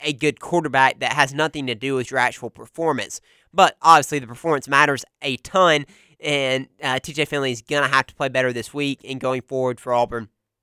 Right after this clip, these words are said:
to have a good season. Do I think there's gonna be a change at quarterback? I do not. Look, I know there's been some more talk about Zach Calzada. Robbie Ashford's gonna continue to play. He, he's the change of pace, uh,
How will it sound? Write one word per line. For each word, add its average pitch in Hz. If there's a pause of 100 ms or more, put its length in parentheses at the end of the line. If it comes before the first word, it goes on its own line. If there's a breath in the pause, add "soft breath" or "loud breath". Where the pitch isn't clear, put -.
(560)
to 151
have 139
a 135
good 123
season. 135 (580 soft breath)
Do 190
I 180
think 190
there's 175
gonna 175
be 165
a 151
change 160
at 139
quarterback? 151 (240 soft breath)
I 170
do 135
not. 104
Look, 127
I 135
know 147
there's 143
been 139
some 143
more 139
talk 135
about 127
Zach 123
Calzada. 117 (320 soft breath)
Robbie 185
Ashford's 160
gonna 147
continue 151
to 110
play. 135 (240 soft breath)
He, 175 (200)
he's 170
the 139
change 135
of 107
pace, - (300)
uh, 127